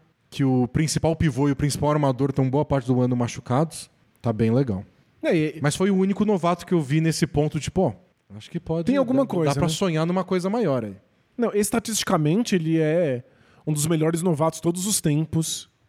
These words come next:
Speaker 2: em aproveitamento de bola de três pontos com esse grau de volume.
Speaker 1: Mas, mas todo mundo, e-, e-, esse ano não vale mais.
Speaker 2: Não, mas eu entendo que
Speaker 1: Recorde ofensivo desse ano não, não
Speaker 2: É,
Speaker 1: conta.
Speaker 2: e que, é que o volume é muito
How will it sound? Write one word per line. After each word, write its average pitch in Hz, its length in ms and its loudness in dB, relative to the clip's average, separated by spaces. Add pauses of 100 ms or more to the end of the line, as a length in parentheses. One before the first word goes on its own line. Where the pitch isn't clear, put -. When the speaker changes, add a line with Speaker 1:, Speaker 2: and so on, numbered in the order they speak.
(200)
Speaker 2:
em 160 160 2
aproveitamento 151 460 0
de 143 80 -4
bola 151 120 2
de 139 60 -2
três 139 200 0
pontos 180 320 0
com 170 220 0
esse 175 180 0
grau 175 240 0
de 185 80 -4
volume. 156 460 0
Speaker 1:
Mas, 190 100 0
mas 196 140 0
todo 247 200 -4
mundo, 185 280 0
e-, 180 40 0 (320)
e-, 180 40 -4
esse 180 140 -2
ano 214 120 2
não 196 100 2
vale 104 240 -2
mais. 95 300 -12 (120)
Speaker 2:
Não, 427 120 0
mas 285 280 0
eu 294 80 0
entendo 277 240 0
que - 80 0
Speaker 1:
Recorde 175 340 0
ofensivo 143 420 -2
desse 135 240 -2
ano 143 160 0
não, 147 100 -2
não 143 200 -4
Speaker 2:
É, 285 60 -2
Speaker 1:
conta. 220 200 -2
Speaker 2:
e 269 160 2
que, 285 120 -2
é 262 100 0
que - 100 -6
o 262 40 2
volume 240 580 0
é 190 280 2
muito 185 320 0